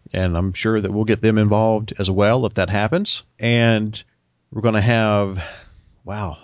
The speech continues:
it, it, the, the, the planning just keeps going around in my mind. We're doing so much of it right now, even though it's so far out.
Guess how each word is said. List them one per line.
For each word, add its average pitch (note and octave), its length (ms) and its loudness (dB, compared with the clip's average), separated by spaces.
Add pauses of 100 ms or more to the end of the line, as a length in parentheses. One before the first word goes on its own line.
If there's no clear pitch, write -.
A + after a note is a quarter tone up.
it, F#2+ 160 -8
it, F2 440 -14
the, G#2+ 100 -4
the, G2+ 160 -2
the G#2 140 -2
planning C3 440 2
just F#2 200 -2
keeps G2+ 320 -6
going A#2 340 2
around A2 280 2
in G2+ 60 -2
my F2+ 100 -2
mind. G2+ 340 0
We're E2+ 80 -4
doing G#2 260 -2
so A2+ 220 -2
much G#2 260 -2
of D#2+ 140 -4
it E2 60 -6
right E2 260 -4
now, D#2+ 420 -6
even F#2+ 240 0
though F#2+ 140 4
it's E2 160 -2
so G2+ 140 2
far F#2+ 280 0
out. F#2+ 380 -2